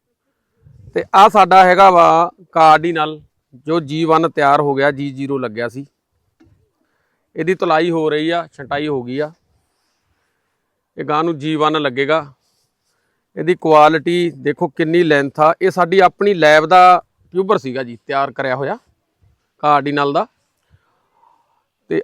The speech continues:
ਆਹ ਦੇਖੋ ਜੀ, ਇਹਦੀ ਲੈਂਥ, ਬਹੁਤ ਵਧੀਆ ਸੀਡ ਤਿਆਰ ਹੋਇਆ। ਮੈਂ ਕਿਸਾਨ ਭਰਾਵਾਂ ਨੂੰ ਬੇਨਤੀ ਕਰਦਾ ਕਿ ਸਾਡੇ ਕੋਲੇ ਨਾ ਕਾਰਡੀਨਲ ਦਾ ਟਿਊਬਰ, ਮਿੰਨੀ ਟਿਊਬਰ ਵੀ ਹੈ।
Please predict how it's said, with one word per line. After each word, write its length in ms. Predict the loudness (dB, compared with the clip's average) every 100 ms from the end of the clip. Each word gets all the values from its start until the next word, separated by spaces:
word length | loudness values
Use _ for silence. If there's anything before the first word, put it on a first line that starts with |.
| -2
ਆਹ 80 | 0
ਦੇਖੋ 320 | -2 -2 0
ਜੀ, 80 | 0
ਇਹਦੀ 160 | 0
ਲੈਂਥ, 400 | 2 2 0 -4 -12 -12 _ _ _ _ 2
ਬਹੁਤ 240 | 4 4
ਵਧੀਆ 320 | 0 4 2
ਸੀਡ 220 | 2 -4
ਤਿਆਰ 260 | -2 0 0
ਹੋਇਆ। 260 | -2 -6 -8 _ _ _ _ _ _ _ -12
ਮੈਂ 120 | -10
ਕਿਸਾਨ 340 | -4 -2 -2
ਭਰਾਵਾਂ 260 | -2 -2 -2
ਨੂੰ 100 | -4
ਬੇਨਤੀ 320 | -4 -4 -4
ਕਰਦਾ 280 | -2 0 -2
ਕਿ 100 | -6
ਸਾਡੇ 340 | -2 -2 -2
ਕੋਲੇ 180 | -6 -4
ਨਾ 100 | -6
ਕਾਰਡੀਨਲ 720 | -2 2 2 2 -2 -4 -2
ਦਾ 140 | 0 -2
ਟਿਊਬਰ, 540 | -2 -4 0 2 2
ਮਿੰਨੀ 280 | 0 -4 -4
ਟਿਊਬਰ 360 | -4 -4 -2
ਵੀ 160 | -2 -2
ਹੈ। 260 | -2 -2